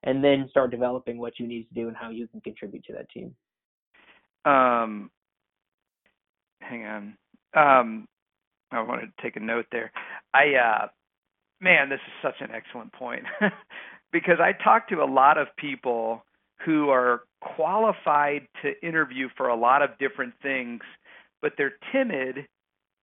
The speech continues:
Speaker 2: to interview or have a timidity and willingness to interview for things because they don't have industry or a specific functional experience. But if,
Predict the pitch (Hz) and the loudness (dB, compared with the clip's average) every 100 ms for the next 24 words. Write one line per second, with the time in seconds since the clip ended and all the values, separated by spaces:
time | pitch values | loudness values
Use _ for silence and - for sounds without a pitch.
0 | - 160 - 175 170 147 139 139 139 139 | -6 -6 -2 -2 0 -2 -2 -2 -2 -4
1 | 139 131 - 147 139 139 - 139 147 170 | -4 -8 -6 -2 0 0 -4 -4 0 0
2 | 147 - 175 165 196 170 147 135 135 160 | 0 -6 -6 0 0 0 -2 -2 -2 -2
3 | 156 139 127 - 139 127 160 156 147 135 | -2 -4 -8 -6 -6 -4 -6 -6 -4 -6
4 | 127 135 - - 143 135 131 - _ _ | -8 -10 -10 -6 -4 -4 -10 -14 _ _
5 | _ - 139 147 147 151 147 135 139 135 | _ -12 -2 0 2 0 -2 -2 0 0
6 | 120 - _ 175 175 160 - 143 143 139 | -2 -18 _ -8 -4 -6 -6 -6 -4 -4
7 | 135 135 _ _ _ _ 139 131 127 123 | -4 -6 _ _ _ _ -2 0 0 -4
8 | - 143 - 135 135 _ 151 147 147 131 | -14 -10 -8 -6 -8 _ -4 -4 -8 -6
9 | 127 - - 156 127 127 | -8 -10 -6 -6 -6 -12